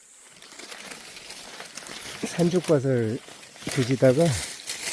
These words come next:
가지버섯을 만났어요. 가지버섯은 좀 낙엽이 많고 습도가 높은 곳에서 자라나는데, 얘네들이 이제, 이제 막 성장을 해가지고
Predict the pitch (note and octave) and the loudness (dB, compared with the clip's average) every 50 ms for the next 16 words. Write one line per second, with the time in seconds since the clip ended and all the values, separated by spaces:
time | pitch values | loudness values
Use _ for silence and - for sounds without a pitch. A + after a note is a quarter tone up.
0 | - - - - - - - - - - - - - B2 A#2 C3+ D3+ B2+ C3+ C3+ | -4 -6 -8 -10 -12 -14 -18 -18 -16 -16 -12 -6 -4 -2 2 2 2 4 4 4
1 | B2 - - B2+ B2 G2+ C3 A#2+ A#2 A2 G#2+ G#2+ G#2 G#2 F#2+ - - C3 B2+ A2 | 4 2 0 -2 -2 0 2 2 4 4 4 4 4 4 2 2 2 2 2 0
2 | - - B2 A2 B2 A2+ A#2+ A#2+ G#2+ A2 A2+ A2+ A2+ A2+ G#2+ G#2 A2 G2+ G#2 A2+ | 0 0 2 2 4 4 4 4 2 2 0 -2 0 0 0 0 0 2 2 2
3 | A2 A2 C#3 C#3 B2 B2+ B2 G#2+ G2+ G#2 A2 A2+ A#2+ - - - A2+ A2 A#2+ A#2+ | 4 8 8 8 8 8 4 4 4 4 2 2 0 -2 -2 -2 0 0 0 0
4 | G#2+ - - - - - - - - - - - - - - - - - - - | -4 -6 -10 -12 -14 -14 -16 -16 -16 -16 -18 -18 -18 -18 -16 -16 -16 -16 -16 -20
5 | - - - - D#3+ D3+ C#3 - G#2+ G2+ - C3 B2+ B2 B2+ A#2+ A#2+ A#2 A#2 A#2 | -20 -16 -8 -6 -4 -2 -2 -2 -4 -4 -4 -4 -2 -2 -2 -2 -2 -2 0 0
6 | A#2 A#2 A#2 G#2+ G#2+ G2 - A#2 G2+ A2 G#2+ G2+ G2+ B2 - - - - - - | 0 -2 -2 -2 -4 -4 -4 -4 -2 -2 -2 -2 -2 -4 -8 -14 -20 -18 -16 -16
7 | - - - - - - - - - - - - B2 A#2 B2 A#2+ A#2+ A2+ A2+ A#2 | -14 -12 -12 -12 -12 -12 -14 -14 -14 -10 -6 -4 -4 -2 0 0 0 0 0 0
8 | A#2 B2 C#3 D#3 B2+ - - - - - - - - - - - - - - - | 0 0 -2 -2 -6 -6 -10 -18 -16 -14 -12 -12 -12 -12 -16 -18 -18 -18 -18 -18
9 | - - - A#2+ A#2+ A#2+ C3 C3 B2+ A#2+ B2 A2+ A2 A#2 A2+ A2 G#2+ A2 G#2+ G#2 | -16 -10 -6 -2 0 0 2 0 0 0 -2 -2 -2 -2 -2 -2 -2 -2 -4 -6
10 | G#2+ G2+ F#2+ G2+ - - - - - - - - - - - - - - - D#3+ | -6 -8 -10 -10 -12 -14 -20 -20 -20 -20 -20 -20 -20 -20 -20 -20 -18 -12 -8 -6
11 | D#3+ D3+ D#3 D3 C3 B2 C3 C3 C#3+ C#3 B2+ - B2 A#2 C3 C3+ | -4 -4 -2 -2 -2 -4 -4 -4 -4 -6 -6 -8 -10 -10 -10 -10